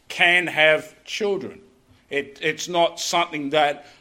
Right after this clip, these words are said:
babies do. It's only for adults. And of course, if we truly seek the salvation of our loved ones,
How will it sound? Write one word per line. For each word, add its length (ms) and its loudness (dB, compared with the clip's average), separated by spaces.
babies 680 2
do. 500 2
It's 180 -8
only 380 -2
for 580 -2
adults. 640 -8
And 80 -10
of 140 -12
course, 460 -8
if 200 -6
we 160 -4
truly 840 -2
seek 500 -6
the 80 -12
salvation 1080 0
of 160 -2
our 200 2
loved 400 4
ones, 600 -10